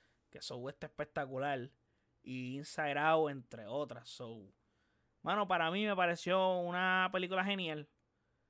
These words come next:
Eh, no es perfecta, no es la mejor película que he visto. Y mucho menos tampoco es como que top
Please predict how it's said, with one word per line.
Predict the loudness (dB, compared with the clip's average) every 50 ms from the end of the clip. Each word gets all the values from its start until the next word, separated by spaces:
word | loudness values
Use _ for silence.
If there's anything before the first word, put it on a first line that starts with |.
| _ _ _ _ _ _ -6
Eh, | -4 -2 0 0 0 -2 -2
no | -4 -4 -4 -6
es | -6 -4
perfecta, | _ -2 -2 -2 0 0 -2 -2 -2 _ _ 0 2 2
no | 0 -2 -4 -6
es | -6
la | -6 -6 -4
mejor | -4 -4 -4 -4 -4 -4
película | -2 -2 0 0 0 0 -2 -2
que | -2 -2 0
he |
visto. | 0 0 -2 -4 -8 _ -4 -2 -2 -2 -4 -6 -10 _ -20 -16
Y | -14 -12 -12
mucho | -10 -12 -12 -12 -10 -10 -8
menos | -6 -4 -4 -4 -4
tampoco | -6 -8 -8 -8 -8 -6 0 2 2 2
es | 2
como | 0 0 0 0 0
que | 2 2 2 2 2 0 -2 -2
top | -4 -4